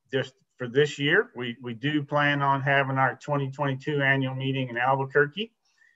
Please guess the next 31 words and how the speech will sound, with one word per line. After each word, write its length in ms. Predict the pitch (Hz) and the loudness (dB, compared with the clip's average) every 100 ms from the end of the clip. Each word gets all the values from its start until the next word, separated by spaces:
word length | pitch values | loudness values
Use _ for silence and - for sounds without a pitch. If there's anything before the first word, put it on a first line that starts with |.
| _ _ | _ _
and 260 | 123 123 117 | -4 -4 2
hopefully 520 | 143 143 139 139 135 | 2 2 6 8 10
all 200 | 135 131 | 8 8
that 240 | 135 139 | 6 4
goes, 360 | 127 139 135 135 - | 6 6 6 2 -2
goes 280 | 131 131 110 | 0 0 -6
as 120 | 110 | -12
planned. 460 | - 123 110 98 95 _ _ | -6 -6 -4 -8 -14 _ _
But 220 | 120 123 - _ - - | -4 -4 -6 _ -20 -4
I 80 | 127 | 2
know, 340 | 165 196 196 | 8 8 8
again, 500 | 160 151 185 160 151 | 2 2 4 4 4
being 340 | 139 156 156 147 | 0 2 4 4
that 140 | 139 | 0
this 220 | 170 151 151 | 0 -2 -2
is 140 | 135 | -2
kind 220 | 160 151 | 0 2
of 80 | 139 | 0
something 440 | - 147 143 123 | -2 -2 -2 -4
new, 340 | 127 131 170 196 _ _ _ _ _ _ - | -2 0 -2 -4 _ _ _ _ _ _ -6
um, 600 | 123 127 123 117 110 135 - | -2 0 0 -2 -6 -10 0
I, 220 | 131 143 | 4 4
I've 200 | 135 135 | 4 4
asked, 420 | 143 147 143 - 147 | 4 4 2 -4 0
uh, 240 | 131 120 135 | 0 0 -2
our 340 | 131 131 127 - _ _ _ _ | 2 2 0 -8 _ _ _ _
Karen 300 | - 156 151 | 0 2 4
Lanch-, 400 | 143 143 156 160 - | 4 4 2 0 -2
Launchboth 680 | 147 156 143 127 123 156 - _ _ - | 2 2 2 2 2 2 -4 _ _ -10
and, 360 | 131 127 123 131 | -6 -4 -6 -8
and 420 | 123 123 117 110 | -8 -8 -8 -12